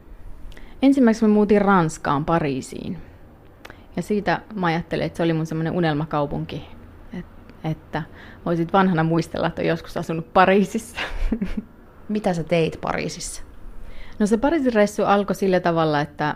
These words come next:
Speaker 1: mulla tosiaan oli vähän burnouttia töistä täällä ja, ää, mä,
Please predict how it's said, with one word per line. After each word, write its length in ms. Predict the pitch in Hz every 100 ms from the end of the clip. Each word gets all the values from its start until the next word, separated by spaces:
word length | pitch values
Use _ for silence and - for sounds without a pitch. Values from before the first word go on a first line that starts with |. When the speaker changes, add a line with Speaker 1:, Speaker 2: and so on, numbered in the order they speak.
| -
Speaker 1:
mulla 220 | 175 170
tosiaan 420 | 175 170 170 165 -
oli 240 | 180 160
vähän 340 | 151 165 160 147 165
burnouttia 720 | 185 185 160 147 156 151 147 147 -
töistä 400 | 151 160 170 226
täällä 360 | 214 214 196 170
ja, 200 | 156 143 - - - - -
ää, 260 | 156 139 143 - - -
mä, 340 | 156 151 151